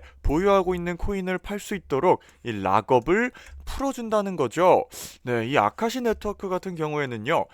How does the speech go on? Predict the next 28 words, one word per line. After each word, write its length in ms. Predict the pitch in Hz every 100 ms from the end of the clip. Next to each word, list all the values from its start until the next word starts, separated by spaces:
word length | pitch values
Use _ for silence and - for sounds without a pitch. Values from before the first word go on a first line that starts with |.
| - _
세력은 800 | - 240 269 202 185 196 104 90
가지고 420 | - 139 202 233
있는 180 | 220 202
물량을 640 | 190 175 151 196 170 104 -
비싸게 460 | 139 - 220 214
팔기 360 | - 208 190 175
위해서 440 | 131 107 - 160 - - -
락업 520 | 127 113 123 208 - 220
해제 240 | 214 226
직전까지는 1000 | - 151 - 202 196 190 170 165 185 196
매집을 500 | 139 113 139 156 160 -
이어가면서 920 | 127 139 - - 131 131 98 - 147 - -
가격을 520 | - 117 127 120 175 202
서서히 440 | - 220 214 214
올려줄 440 | 143 123 139 139
겁니다. 520 | 131 175 156 104 107 - - - _
그러다가 720 | - 185 208 170 180 196 113
락업 460 | 104 107 127 220 -
해제가 320 | 208 220 202
딱 340 | - 233 - -
되면 520 | 135 170 156 175 104 -
이 120 | 107
높은 480 | 120 - - 247 240
가격의 480 | - 120 165 170 175
물량을 500 | 120 120 117 165 98
전부 380 | - 107 107
처분하며 580 | 110 - 196 185 175 170
빠져나오고 800 | 170 196 202 160 110 101 - 170